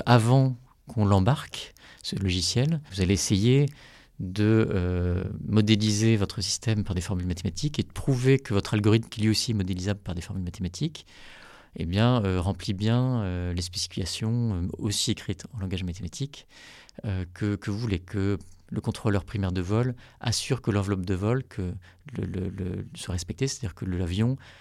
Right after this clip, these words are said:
ne soit jamais en situation de trop cabrer, par exemple, et donc de, de perdre la portance. Euh, voilà, c'est ce genre de choses. Donc, au final, c'est des formules mathématiques qu'un mathématicien pourrait examiner à la main, certes, qu'un automaticien, en tout cas quand il conçoit les commandes de vol, le fait, euh, en partie à la main, en partie avec des outils.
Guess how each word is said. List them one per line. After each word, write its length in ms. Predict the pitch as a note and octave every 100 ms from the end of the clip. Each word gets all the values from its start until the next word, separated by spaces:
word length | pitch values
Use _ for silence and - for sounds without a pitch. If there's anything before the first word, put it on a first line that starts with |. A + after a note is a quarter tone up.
| -
ne 60 | -
soit 140 | -
jamais 260 | G2+ A2+ A#2+
en 60 |
situation 440 | A2 - G#2+ - A#2
de 120 | G2
trop 240 | - A#2
cabrer, 340 | - G2+ F#2+ A2
par 160 | F#2+
exemple, 340 | F2+ G2 G2+ -
et 40 |
donc 200 | F2+ F#2
de, 220 | F#2 F#2 F#2+ - - -
de 40 | F2+
perdre 440 | - G2+ F#2 F2
la 120 | F2+
portance. 600 | F2 - - C#3+ - - - - - - - - -
Euh, 420 | F#2+ F#2 F2+ F2+
voilà, 160 | G2 F2
c'est 140 | A2+
ce 40 |
genre 100 | A2+
de 40 | A#2
choses. 200 | A#2 G2
Donc, 200 | F#2+ -
au 240 | - C3 B2
final, 320 | C3 C#3 D#3+
c'est 120 | -
des 100 | G#2+
formules 220 | - G#2
mathématiques 720 | G2+ - G2+ - F3 - - - - _ -
qu'un 100 | G#2+
mathématicien 500 | G2+ - G#2 - A#2+
pourrait 380 | - - A#2+ B2+
examiner 680 | G2 G#2 G2+ G#2 G#2+ G2+ -
à 100 | G2
la 100 | F2+
main, 240 | F#2+ G#2+ G2
certes, 540 | - D3 - - - - - - _
qu'un 120 | A2+
automaticien, 580 | G#2 - A2+ - G#2+ B2+
en 20 |
tout 80 | G#2+
cas 80 | A2+
quand 160 | - A2
il 80 |
conçoit 340 | - A2 - A#2
les 80 | G2+
commandes 260 | A2 G#2+
de 80 | G2
vol, 220 | F#2+ A2
le 120 | F#2
fait, 340 | E2+ - G2+ F#2
euh, 120 | F#2+
en 120 | -
partie 320 | - - -
à 20 | G2
la 80 |
main, 180 | F#2+ G#2+
en 60 | G#2+
partie 240 | F#2+ -
avec 140 | G2 F#2+
des 100 | F#2+
outils. 300 | - D#3